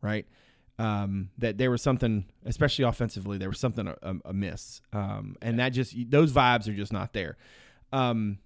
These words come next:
Speaker 1: defensively, uh, like we were talking about earlier, you know, from a, you know, they got s-, they had so many guys out, so it's, it's hard to take but so much away from what we saw. Um, I think, I, I, I don't know if I even have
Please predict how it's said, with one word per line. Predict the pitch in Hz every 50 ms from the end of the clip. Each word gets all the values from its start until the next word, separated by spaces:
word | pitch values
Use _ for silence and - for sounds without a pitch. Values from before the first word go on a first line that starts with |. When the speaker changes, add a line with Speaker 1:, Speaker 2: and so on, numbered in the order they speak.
| _ _ - - _ - 123
Speaker 1:
defensively, | 107 175 233 262 - - 185 147 131 123 113 98 101 104 107 104 104 107 - -
uh, | 113 120 123 -
like | 135 139 143 147
we | 151 139
were | 135 131
talking | 127 - 185 226
about | 208 175 135
earlier, | 131 131 127 117 113 101 101 107 101 - - - _ _ _ _ _ _ _ _ _ _
you | - 165
know, | 165 165 156
from | 147 196 196 180
a, | 170 160 143 - - - - - - - - - -
you | 165 165
know, | 151 139
they | 139 165
got | 160 180 160
s-, | - - - -
they | - 175
had | 185 170
so | - - 214 214
many | 220 208 180
guys | 151 143 143 131 127 117 110
out, | 120 101 - -
so | -
it's, | 120 - -
it's | - 117 123 -
hard | - - 160 175 190 180
to | 151 135
take | - 156 135 120 98 -
but | - -
so | - - - - - 156 151 156
much | 147 139 127 117 - - -
away | 110 110 107 113 113 110 110 107
from | - - 104 104
what | 101 82
we | 82 98
saw. | 101 - - 98 87 85 85 - - - _ _ _ _ _ _ _ _ _ _ -
Um, | 117 120 123 117 113 110 107 107 101 101 98 - _ _ _ _ _ _ _ _ _ _ _ _ _ _ _ _ _ _ - - -
I | - 135
think, | - - 196 208 - _ _ -
I, | - 127 - - 147 160 -
I, | 139
I | 156
don't | 175 226 262
know | 254
if | 226 - -
I | 160 156 156
even | 170 180 147 139
have | 135 120 135 139 139 139 139 139 135 131 123 - - -